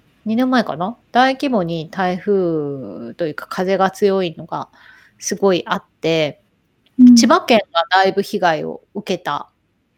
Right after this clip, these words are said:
Speaker 1: やつが
Speaker 2: うんうんうんうん。
Speaker 1: あったんですけど、で、その時に、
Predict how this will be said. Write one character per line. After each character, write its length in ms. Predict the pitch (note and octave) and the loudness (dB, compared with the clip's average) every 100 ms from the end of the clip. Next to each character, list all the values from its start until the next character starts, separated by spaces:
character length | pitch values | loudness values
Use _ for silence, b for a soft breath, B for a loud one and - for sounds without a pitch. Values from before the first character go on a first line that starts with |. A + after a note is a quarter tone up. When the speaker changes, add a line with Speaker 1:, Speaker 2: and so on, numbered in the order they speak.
| _ _ | _ _
Speaker 1:
や 140 | G#3 | 2
つ 140 | B3 F3 | 2 2
が 140 | A#3 | 0
Speaker 2:
う 20 | |
ん 80 | A3 _ A3 | -2 _ -8
う 20 | |
ん 80 | G#3+ - | -8 -8
う 40 | |
ん 20 | G#3+ | -8
う 20 | |
ん。 80 | - _ _ _ _ _ _ | -10 _ _ _ _ _ _
Speaker 1:
あ 80 | A3 | -6
っ 120 | - | -4
た 160 | E3+ D#3+ | -6 -6
ん 60 | |
で 140 | E3+ F3 | -12 -16
す 80 | - | -10
け 120 | F3 | -6
ど、 520 | G#3 G#3+ G3 E3+ F3 - | -2 0 2 0 -4 -10
で、 80 | |
そ 160 | G3+ B3+ | -4 -2
の 120 | D4 | -2
時 280 | D#4 E4+ G3 | -2 -4 -6
に、 460 | E3 F3+ F3+ D#3 | -6 -6 -6 -8